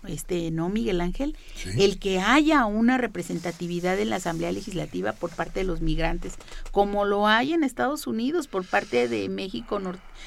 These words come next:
Speaker 1: este, americanos que están del otro lado y que ha habido unos grandes líderes,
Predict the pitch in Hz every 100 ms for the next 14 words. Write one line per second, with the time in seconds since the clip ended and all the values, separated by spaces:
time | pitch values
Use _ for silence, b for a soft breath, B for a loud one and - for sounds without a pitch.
0 | B B - 180 - 190 175 180 180 185
1 | 180 175 190 190 208 - 190 - 175 175
2 | 190 190 185 - - 175 175 180 170 208
3 | 208 170 165 202 233 - 160 170 180 196
4 | 208 208 185 170 175 190 202 180 175 190
5 | 214 233